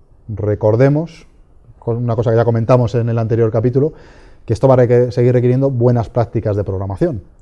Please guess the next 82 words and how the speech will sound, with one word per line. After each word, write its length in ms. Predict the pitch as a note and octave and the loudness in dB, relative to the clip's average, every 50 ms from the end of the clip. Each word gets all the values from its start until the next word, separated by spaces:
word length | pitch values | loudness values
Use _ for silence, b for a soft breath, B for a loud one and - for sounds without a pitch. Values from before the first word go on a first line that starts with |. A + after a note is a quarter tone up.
| _ _ | _ _
O 20 | _ | _
sea, 100 | - G#2 | -12 -10
vamos 120 | F#2+ F#2 | -8 -6
a 60 | G#2+ | -6
tener 180 | F#2+ G#2 G2+ G2+ | -6 -4 -4 -4
que 80 | G2+ G2 | -6 -6
seguir 480 | - G#2+ G2+ G#2 A2+ A#2+ A#2+ B2 C3 - | -4 -4 -2 -2 -2 -2 -4 -6 -8 -12
desarrollando, 880 | B2+ A#2 G#2+ G#2 F#2+ - G#2 G2 G2 G2 G2 G2+ A2 A2 A2+ A#2 B2 B2+ | -12 -8 -8 -6 -6 -4 -4 -4 -4 -2 -2 0 0 0 0 2 0 0
a 40 | A#2 | 0
ser 140 | - A2 F#2 | -2 -4 -6
posible, 260 | G#2+ - A2+ A2+ A#2 | -6 -4 -4 -4 -4
pues 160 | A#2 G#2 - | -4 -6 -8
en 100 | G2+ G2 | -8 -8
este 180 | G2+ - A2 - | -8 -6 -6 -6
caso 160 | G#2 - G#2+ | -6 -6 -6
con 80 | G#2 | -8
el 80 | G2 F#2 | -8 -8
patrón 320 | - F#2+ - G#2+ G#2 G#2+ | -8 -6 -4 -4 -4 -2
M 240 | G#2 G#2 G#2 G#2 G#2 | -2 -4 -2 -2 -2
V 180 | G2+ G2+ G#2 G#2 | -2 -2 0 0
V 220 | G#2 G#2 G#2+ A2+ | 0 0 0 -2
M, 180 | B2+ D3 D#3+ D#3 | -2 -4 -4 -6
Model 300 | A#2+ G#2+ G#2 G#2 G2 F#2+ | -6 -4 -4 -4 -4 -2
View 200 | G2 G2+ G2 F#2+ | -2 -4 -4 -4
View 160 | G2+ G2+ G#2+ | -4 -4 -2
Model, 280 | B2 D3 D#3+ F#3 G#3+ B B B B B B B B B | -2 -2 -2 -4 -6 B B B B B B B B B
en 100 | A2+ G#2 | -8 -6
el 60 | G2 | -6
que 80 | - G#2 | -6 -4
tenemos 340 | - G#2+ A2 A#2 A#2+ A2+ - | -4 -2 -2 0 -2 -2 -4
por 160 | - A2+ A2 | -2 0 0
un 100 | A2+ A#2+ | 2 2
lado 140 | A#2+ A2+ G2+ | 2 0 0
la 140 | G2 G2 | -2 -4
capa 260 | - - G#2 - G#2+ G2+ | -6 -8 -8 -6 -6 -4
de 100 | G2+ G2 | -4 -4
la 120 | G2+ G#2 | -4 -4
presentación, 520 | G#2 - G2+ - G#2+ G2+ G#2+ - - F3 F3 | -6 -6 -6 -6 -4 -4 -4 -2 0 0 0
la 80 | C3+ | 0
capa 160 | G#2+ G2 G#2 G#2 | -2 -2 -2 0
de 60 | G#2 | 2
la 80 | A2 | 4
vista, 360 | B2+ D#3+ D#3+ - F#3+ G#3 G#3 - | 4 2 2 2 -2 -4 -4 -4
y 100 | C3+ A#2+ | -8 -6
por 220 | - - G#2+ G#2+ A2+ | -4 -2 0 0 2
el 80 | A#2+ | 2
otro 160 | C#3 C3+ E3 D#3 | 2 2 2 2
lado 120 | E3 E3 | 2 2
la 120 | D#3 C3 | 0 0
capa 220 | - C3+ B2+ C#3 C3+ | -2 -4 -4 -2 0
de 200 | C3 B2+ B2 A2+ A#2+ | 0 0 -2 -2 -4
lo 100 | A2+ G#2 | -4 -4
que 60 | A2 | -2
llaman 220 | A2+ A#2+ B2 A#2+ | -2 -2 -2 -2
el 100 | A#2+ A2+ | -2 0
View 140 | A2 A#2+ A#2+ | 0 0 2
Model 260 | C3+ C3+ C3 B2+ B2 | 2 2 2 2 2
y 40 | B2+ | 0
el 100 | B2 C#3 | 0 0
Model, 320 | D3+ F3 F3+ G3+ B3 B3+ B B B B B B B B _ | 0 0 0 0 -2 -4 B B B B B B B B _
que 100 | - A2+ | -6 -4
es 60 | G#2 | -2
toda 180 | - B2+ B2 B2 | 0 0 2 2
la 60 | A#2 | 2
lógica 320 | B2 B2+ - D3 - C3+ | 2 2 0 0 0 2
de 60 | C3 | 2
negocio 280 | B2+ B2+ B2 B2+ - D3+ | 2 2 0 0 0 0
de 40 | B2+ | -2
mi 80 | A#2+ | -2
aplicación, 400 | G#2+ G#2 G#2+ - G2+ - A2 G2+ | -2 -4 -4 -6 -6 -6 -6 -6
lo 80 | G2 F#2+ | -6 -6
que 80 | G2+ F#2+ | -6 -6
mi 60 | G#2 | -6
aplicación 400 | G2+ G2 G2+ - G2 - A2+ G#2+ | -6 -6 -6 -6 -6 -6 -6 -6
hace 160 | G#2 - G2+ | -6 -6 -8
por 120 | G2 F#2 | -8 -8
dentro. 220 | F#2 F2+ F2 F#2+ F2+ | -8 -8 -8 -10 -6
Sigue 240 | - C3+ B2 C3+ B2 | -4 -2 0 0 2
siendo 220 | C#3 C#3+ C#3 C3+ | 0 0 0 -2
interesante 580 | C3 A#2+ A#2 A2 G2+ - D3 E3+ E3+ E3+ G3 F#3+ | -2 0 0 0 0 0 0 -2 0 -2 -2 -2
tenerlo 300 | - A#2+ A2+ A2 A#2+ A2+ | -2 -2 -2 -2 -2 -2
separado, 500 | - A2+ - G#2 G2 G2 F#2+ F2 F2 | -2 -4 -6 -4 -6 -6 -6 -8 -10